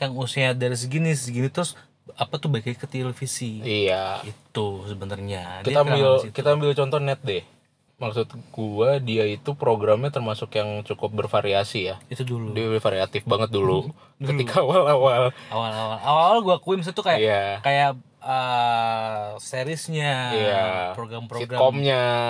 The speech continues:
Speaker 1: program-program televisi lainnya, mau itu ya sitkom,
Speaker 2: Sekarang
Speaker 1: reality
Speaker 2: sit-,
Speaker 1: show,
Speaker 2: sit-,
Speaker 1: segala
Speaker 2: sitkom
Speaker 1: macem.
Speaker 2: yang naik, yang, yang maksud gua yang masih di atas apa sih, T O P ya?
Speaker 1: Sitkom mungkin,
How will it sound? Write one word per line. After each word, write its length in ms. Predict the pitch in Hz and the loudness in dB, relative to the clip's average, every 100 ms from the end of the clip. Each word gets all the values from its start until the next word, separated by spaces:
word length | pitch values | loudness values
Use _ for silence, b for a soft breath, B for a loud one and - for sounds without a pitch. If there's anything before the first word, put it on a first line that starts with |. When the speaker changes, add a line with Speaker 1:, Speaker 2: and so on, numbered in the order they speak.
| 117 | -2
Speaker 1:
program-program 580 | 123 120 117 113 120 120 117 117 117 113 - | -4 -6 -6 -4 -2 -2 -2 -4 -4 -8 -8
televisi 440 | 127 120 123 113 | -6 -6 -6 -4
lainnya, 280 | 123 139 151 | -2 0 0
mau 160 | 135 123 | -2 -4
itu 600 | 110 113 110 107 101 95 | -6 -8 -8 -8 -10 -10
ya 160 | 107 101 | -10 -10
sitkom, 560 | - 135 - 139 127 | -10 -12 -6 -4 -4
Speaker 2:
Sekarang 240 | 117 233 269 | 0 2 2
Speaker 1:
reality 160 | 269 | -2
Speaker 2:
sit-, 80 | 127 | -4
Speaker 1:
show, 140 | 135 123 | -4 -4
Speaker 2:
sit-, 160 | - | -2
Speaker 1:
segala 160 | 120 117 | -2 -2
Speaker 2:
sitkom 360 | 120 123 247 240 | -4 0 0 2
Speaker 1:
macem. 100 | 247 | 2
Speaker 2:
yang 80 | 240 | 2
naik, 200 | 240 262 - | 0 -2 -2
yang, 180 | 202 220 220 | 0 0 0
yang 200 | 214 208 208 190 _ _ | -2 -2 -4 -8 _ _
maksud 280 | 190 185 185 | -8 -6 -2
gua 160 | 208 | 0
yang 160 | 202 190 190 190 185 - _ _ _ - | 0 -2 -6 -6 -8 -12 _ _ _ -10
masih 240 | 165 165 | -8 -6
di 80 | 165 | 0
atas 320 | 180 - 294 | 0 0 -6
apa 240 | - 202 277 | -2 -2 -2
sih, 120 | - | -12
T 160 | - 147 | -6 2
O 160 | 131 - | 2 0
P 240 | 349 104 | -2 -2
ya? 80 | 101 - _ _ _ _ _ | -2 -8 _ _ _ _ _
Speaker 1:
Sitkom 640 | - 135 - - 185 190 196 | -8 -8 -8 -2 2 2 0
mungkin, 1040 | 196 180 170 - - 208 202 196 196 | -2 -2 -2 -4 0 0 2 -2 -4